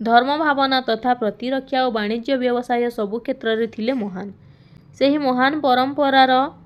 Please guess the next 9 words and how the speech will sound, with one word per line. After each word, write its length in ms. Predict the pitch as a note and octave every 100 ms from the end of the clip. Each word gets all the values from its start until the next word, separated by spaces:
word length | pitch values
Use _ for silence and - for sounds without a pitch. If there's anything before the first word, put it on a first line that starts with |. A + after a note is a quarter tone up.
| -
ଉତ୍ତରାଧିକାରୀ 800 | F3 B3+ C#4 C#4+ C#4 C4+ C4 C#4+
ଆଜିର 340 | B3+ G#3+ C4 C#4+
ଶିଶୁମାନଙ୍କୁ 680 | C#4+ A#3 - C4+ C4 B3+ B3 C4+
ସୁଯୋଗ୍ୟ 560 | - B3+ C4+ A#3 B3
ହେବା 200 | B3+ A#3
ପାଇଁ 200 | A3+ A#3
ପ୍ରେରଣା 460 | C4 - G#3 G#3 A3
ପ୍ରଦାନ 360 | C4 A3+ G3 G3+ B3
କରିଛନ୍ତି। 640 | - F#3+ - F3+ F3+